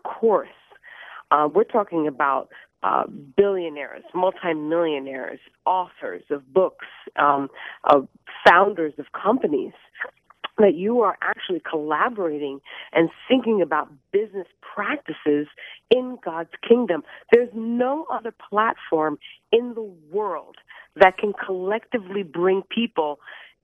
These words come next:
into the kingdom of Christ. And that is what the Nehemiah Project and the Urban Initiative does. It doesn't matter what your background is. It doesn't matter who you are, because when you are in Christ, you are all equal.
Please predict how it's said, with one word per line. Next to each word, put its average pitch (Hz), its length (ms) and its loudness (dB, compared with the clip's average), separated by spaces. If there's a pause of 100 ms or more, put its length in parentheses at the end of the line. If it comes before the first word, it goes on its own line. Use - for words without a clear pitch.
into 233 480 -6
the 185 100 -8
kingdom 175 460 -4
of 147 140 -16
Christ. 143 320 -2 (300)
And 180 200 4
that 214 200 2
is 226 100 -6 (100)
what 185 200 -8
the 175 80 -8
Nehemiah 165 480 -8
Project 160 520 2 (220)
and 247 240 0
the 240 140 -4
Urban 175 240 -6
Initiative 160 520 -10
does. 170 220 0 (260)
It - 40 0
doesn't 302 200 2
matter 277 280 2
what 226 260 -10
your 226 100 -4
background 185 540 -6
is. - 140 -14 (280)
It - 40 -4
doesn't 294 180 4
matter 262 180 0
who 247 140 -8
you 220 280 -8
are, 185 200 -2 (260)
because 196 280 2
when 196 320 -6
you 254 180 -8
are 233 100 0
in 190 160 -10
Christ, 240 440 -2 (260)
you 208 160 2
are 190 80 2
all 185 320 -4
equal. - 380 -10